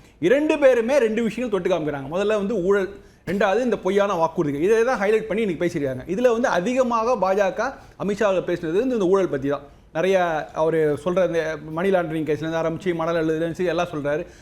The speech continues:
சொல்லிட்டு இந்த இருபது பர்சன்ட் கமிஷனுங்கிறாரு. இது ஒரு பெரிய வைப்பை கிரியேட் பண்ணணும். ஏன்னா இது கர்நாடகாவில் கூட அப்படி தான் ஆணுச்சு ஆக்சுவலாக. So இதெல்லாம் பெரிய பேசுபொருளாகும். இது வரைக்கும் பேசுபொருளாகும். ஏன்னா இதெல்லாம் தாண்டிங்க,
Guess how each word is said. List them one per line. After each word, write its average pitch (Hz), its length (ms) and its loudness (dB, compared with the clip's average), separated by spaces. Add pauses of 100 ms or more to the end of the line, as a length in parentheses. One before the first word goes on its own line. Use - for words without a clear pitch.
(140)
சொல்லிட்டு 226 320 0
இந்த 190 100 0
இருபது 277 420 2
பர்சன்ட் 220 420 0 (100)
கமிஷனுங்கிறாரு. 160 640 -2 (420)
இது 202 140 -2
ஒரு 247 120 0
பெரிய 240 300 0 (360)
வைப்பை 208 300 0
கிரியேட் 196 320 -2
பண்ணணும். 170 200 -2
ஏன்னா 208 160 -2
இது 196 220 0
கர்நாடகாவில் 185 640 0
கூட 208 80 0
அப்படி 170 200 -2
தான் 175 180 -2
ஆணுச்சு 170 240 -4
ஆக்சுவலாக. 123 300 -8 (340)
So 262 140 -2
இதெல்லாம் 247 280 2
பெரிய 247 140 2 (100)
பேசுபொருளாகும். 240 680 0
இது 233 100 0
வரைக்கும் 240 240 0
பேசுபொருளாகும். 202 380 -2
ஏன்னா 262 140 -2
இதெல்லாம் 277 280 2
தாண்டிங்க, 226 360 0